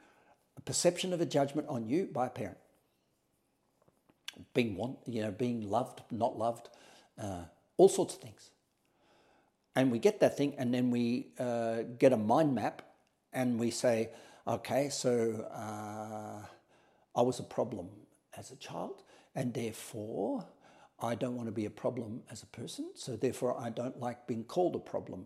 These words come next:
Therefore I want to be a, a solution. Therefore I'm gonna be a consultant. Therefore I'm gonna be a this. Therefore I'm gonna be that." And we start growing this mind map out to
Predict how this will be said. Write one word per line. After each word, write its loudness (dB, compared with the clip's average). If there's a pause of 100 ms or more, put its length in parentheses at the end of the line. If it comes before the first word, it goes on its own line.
Therefore -4
I -6
want -6
to -10
be -2
a, -4 (220)
a -12
solution. -2 (300)
Therefore -2
I'm -4
gonna -4
be -2
a -2
consultant. -14
Therefore -2
I'm 0
gonna 0
be 2
a 0
this. -2 (280)
Therefore 2
I'm 0
gonna -2
be 0
that." 2
And -6
we 2
start -2
growing 6
this -2
mind 2
map -6 (320)
out 0 (300)
to 6